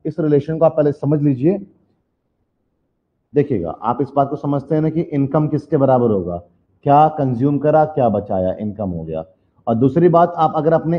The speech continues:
income में से कुछ भी एक minus कर देंगे तो दूसरा निकल आएगा, Income में से consumption minus कर देंगे तो saving आ जाएगा, और income में से अगर आपने बचाया कितना वो minus कर दोगे तो कंजम्पशन आ जाएगा।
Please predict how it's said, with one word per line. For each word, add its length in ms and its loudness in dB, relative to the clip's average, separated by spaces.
income 280 0
में 140 0
से 160 -2
कुछ 260 -6
भी 140 4
एक 200 0
minus 340 0
कर 160 0
देंगे 340 0
तो 60 -2
दूसरा 320 2
निकल 260 2
आएगा, 380 -2
Income 280 2
में 100 4
से 120 -2
consumption 420 0
minus 300 2
कर 160 0
देंगे 200 0
तो 80 2
saving 380 2
आ 80 2
जाएगा, 400 0
और 140 4
income 380 2
में 140 4
से 140 -2
अगर 120 2
आपने 280 0
बचाया 360 2
कितना 280 -2
वो 140 2
minus 300 0
कर 120 -6
दोगे 180 0
तो 60 -2
कंजम्पशन 540 -2
आ 80 -6
जाएगा। 380 -6